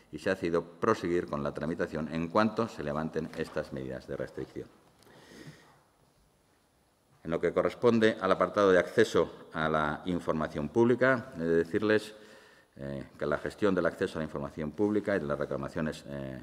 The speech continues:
interpuestas sobre esta materia en la Comisión de Transparencia de Castilla y León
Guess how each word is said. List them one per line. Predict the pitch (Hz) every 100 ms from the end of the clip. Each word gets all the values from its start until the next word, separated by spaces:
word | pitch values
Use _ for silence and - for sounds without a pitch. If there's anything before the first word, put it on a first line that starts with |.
| - -
interpuestas | 76 73 - 87 - 73
sobre | 76
esta | 73 73
materia | 73 78 73 69 - - - _
en | 73
la | 73
Comisión | 71 - 76
de |
Transparencia | 73 82 80 73 73 71
de | 71
Castilla | 69 71 82
y | 73
León | 80 87